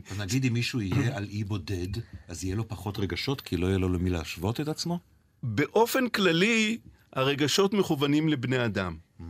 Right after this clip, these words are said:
Speaker 2: יש, אה, ל-, למשל, סיפור בארצות הברית, השכנים שמעו יריות בבית השכן, הם רצו,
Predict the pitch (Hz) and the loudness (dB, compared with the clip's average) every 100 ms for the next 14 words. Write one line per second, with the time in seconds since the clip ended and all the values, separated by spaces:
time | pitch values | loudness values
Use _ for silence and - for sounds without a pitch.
0 | 82 76 131 175 - 175 156 - 147 156 | -10 -2 2 4 4 6 4 2 0 0
1 | 143 139 123 156 135 - _ - - - | 0 2 2 0 -2 -8 _ -12 -6 -2
2 | 175 185 147 120 156 151 127 127 185 170 | 2 2 2 2 0 0 2 2 4 2
3 | - - - - - - - 151 196 208 | -2 -20 -20 -10 -2 0 2 4 4 4
4 | 156 151 185 214 214 - - 139 156 156 | 4 6 6 6 2 -10 -2 2 4 6
5 | 185 202 165 147 156 156 165 160 151 147 | 6 6 2 2 4 4 4 2 4 4
6 | 143 143 139 135 - 147 - 139 127 120 | 4 4 2 0 -2 -2 0 2 2 4
7 | 139 143 - 202 | 2 2 2 0